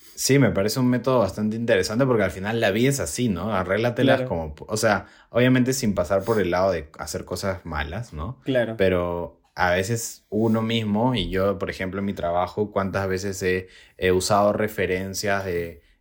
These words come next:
Speaker 1: eh, otros trabajos de la universidad o mim-, o reportes que he hecho yo en otras chambas que he tenido y como que de ahí he sacado ideas,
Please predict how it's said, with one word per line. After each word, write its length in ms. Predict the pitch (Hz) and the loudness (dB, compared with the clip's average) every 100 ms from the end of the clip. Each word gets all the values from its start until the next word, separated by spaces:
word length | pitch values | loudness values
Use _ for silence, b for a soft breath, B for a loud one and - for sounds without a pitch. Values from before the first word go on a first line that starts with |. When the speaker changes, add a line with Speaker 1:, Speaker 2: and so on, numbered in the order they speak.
| - | -6
Speaker 1:
eh, 380 | 85 82 80 76 | -4 -2 -6 -6
otros 560 | 95 95 92 92 90 - | -2 -2 0 -2 -2 -6
trabajos 580 | 82 85 92 95 - 90 | -2 2 2 0 -4 -6
de 300 | 90 82 78 | -4 -6 -6
la 100 | 80 | -8
universidad 720 | 80 78 78 - 82 95 104 - | -8 -8 -6 -4 0 2 2 -2
o 100 | 85 | -6
mim-, 300 | 92 95 98 | -4 -4 -4
o 340 | 90 85 73 - | -2 -4 -6 -14
reportes 480 | - 87 80 92 104 | -6 -4 -2 -2 -2
que 100 | - | -2
he 40 | 95 | -2
hecho 180 | 92 92 | -2 -2
yo 240 | 92 92 | -2 -2
en 140 | 85 87 | -4 -6
otras 320 | 87 92 - | -4 -6 -6
chambas 360 | - 90 90 | -6 -4 -6
que 100 | - | -8
he 20 | - | -10
tenido 420 | 82 80 90 90 | -8 -8 -6 -4
y 100 | 82 | -6
como 220 | 78 82 | -10 -12
que 100 | 80 | -8
de 80 | 78 | -4
ahí 180 | 82 87 | -2 -2
he 60 | 90 | -4
sacado 300 | 95 90 90 | -4 -4 -4
ideas, 640 | 90 90 90 90 87 | -2 -2 -2 -4 -8